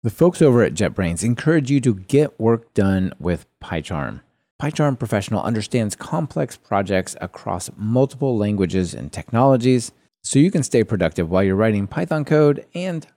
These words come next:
other code like H T M L or S Q L. Download your free trial at talkpython dot F M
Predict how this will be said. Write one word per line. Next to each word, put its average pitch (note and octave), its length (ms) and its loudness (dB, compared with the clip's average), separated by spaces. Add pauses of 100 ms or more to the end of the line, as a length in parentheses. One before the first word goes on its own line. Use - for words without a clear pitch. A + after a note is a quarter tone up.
(140)
other A#2 220 2
code D#2 320 -2
like F2 260 -2
H B2+ 240 -2
T - 120 -4
M A2+ 120 0
L F#2+ 280 -2
or F2 100 -4
S E2+ 160 -8
Q B2+ 160 -4
L. D#2 200 -6 (380)
Download C#3 300 4
your A#2 100 4
free G#2+ 220 0
trial F2+ 480 2
at F2+ 260 -2
talkpython G2 640 -2
dot D#2 160 0
F D2+ 120 -4
M C#3 300 2